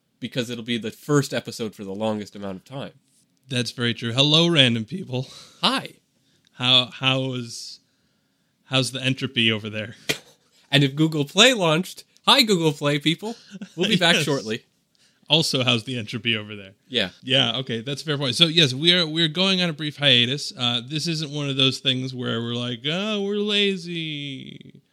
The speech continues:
Speaker 1: No.
Speaker 2: We're gonna go on hiatus and then just disappear." This is, uh, we decided that, you know, Alex, you have a, a, a job thing.
Speaker 1: Yeah.
Speaker 2: You're entering the world of
Speaker 1: Have two more weeks of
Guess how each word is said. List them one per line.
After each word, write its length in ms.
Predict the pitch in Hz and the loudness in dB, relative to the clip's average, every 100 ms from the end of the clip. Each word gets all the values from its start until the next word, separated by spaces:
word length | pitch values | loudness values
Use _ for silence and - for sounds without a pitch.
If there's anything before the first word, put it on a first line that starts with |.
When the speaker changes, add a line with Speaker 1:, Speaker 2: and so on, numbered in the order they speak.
| - _ - | -20 _ -8
Speaker 1:
No. 220 | 214 202 | 0 0
Speaker 2:
We're 80 | 202 | 0
gonna 160 | 240 233 | -2 -2
go 180 | 226 226 | 0 2
on 180 | 233 | 2
hiatus 440 | 233 226 214 165 156 | 2 2 0 -2 -6
and 100 | 156 | -8
then 140 | 156 | -8
just 300 | 147 147 - _ _ _ _ _ - | -8 -12 -16 _ _ _ _ _ -20
disappear." 840 | - - - - 180 180 165 139 - 240 - | -20 -20 -12 -8 -6 -4 -6 -8 -12 -8 4
This 180 | 233 | 4
is, 200 | 247 214 | 6 4
uh, 200 | 226 220 202 | 4 2 0
we 100 | 220 | -2
decided 400 | 214 214 214 202 | -2 -4 -6 -2
that, 140 | 202 | -4
you 140 | 226 170 | -2 -4
know, 100 | 175 | -4
Alex, 380 | 170 180 175 - | -2 -4 -4 -8
you 280 | 156 160 170 | -8 -4 0
have 220 | 180 165 | -2 -2
a, 80 | 160 143 | -6 -4
a, 120 | 147 135 - 143 | -4 -4 -8 -10
a 80 | |
job 460 | 127 139 139 170 151 | -8 -4 -2 0 -2
thing. 540 | - 123 117 123 151 - - | -4 0 2 0 -6 -12 -2
Speaker 1:
Yeah. 240 | 127 104 - | 0 0 -4
Speaker 2:
You're 140 | 131 | -2
entering 380 | 143 143 147 139 | -2 0 0 0
the 80 | 127 | -2
world 400 | 127 131 135 127 | -2 0 2 2
of 140 | 120 | 2
Speaker 1:
Have 260 | 175 147 - | 0 -2 -6
two 260 | - 226 202 | 4 4 4
more 240 | 185 175 | 2 2
weeks 320 | 165 180 - | 4 0 0
of 180 | 160 147 | -6 -6